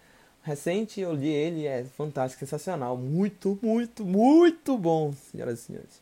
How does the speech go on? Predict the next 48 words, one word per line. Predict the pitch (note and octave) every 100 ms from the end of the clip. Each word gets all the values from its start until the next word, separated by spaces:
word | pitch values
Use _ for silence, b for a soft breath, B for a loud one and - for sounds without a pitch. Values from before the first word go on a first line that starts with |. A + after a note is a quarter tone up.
| B B B B -
E |
o | G3+
livro | G3+ G#3+
é |
mil | F#3 F#3+
novecentos | G3 F#3 F3+ F3 E3+
e | F3
oitenta | E3 E3 E3
e |
quatro. | F3 B2+ A#2 B2+ D3
Nós | E3
vamos | E3+ G3 F#3+
ter |
uma | G#3+ G3+
série | - G#3 A#3+ C4+ B3+ B B B B B
falando | - F3+ F3+
sobre | F#3 F3+
mil | F3
novecentos | E3+ F3+ F3+
e |
oitenta | F3+ F3+ G3
e |
quatro, | G3 C#3+ C#3
tanto | G#3 A#3
no | A#3+
podcast | G3+ F#3 E3 D3+
dessa | D#3 G#3 G#3+
sexta-feira, | G3+ F#3 F3 D#3+ F3 G3
dia | D3+ D#3+
cinco | C#3+ F#3 F#3+
de | F#3
março, | D#3 E3 F3 - - B B B B -
tanto | E3+ A3
no |
podcast | A3 F#3 E3 E3
do | D3+
dia | D#3
nove | D3 D#3+ F3+
de | F#3+
março, | D#3+ D3 E3 E3+ - _
tanto | D3+ E3
no | F3+
podcast | E3 E3 D3+ - C#3 D3+
do | D3 C#3+
dia | C#3 D#3+
doze | B2 D#3+ G#3+ G#3 A#3 A#3+ A#3 b b b b
de | C3 E3+
março. | F#3 F3 D3+ - - -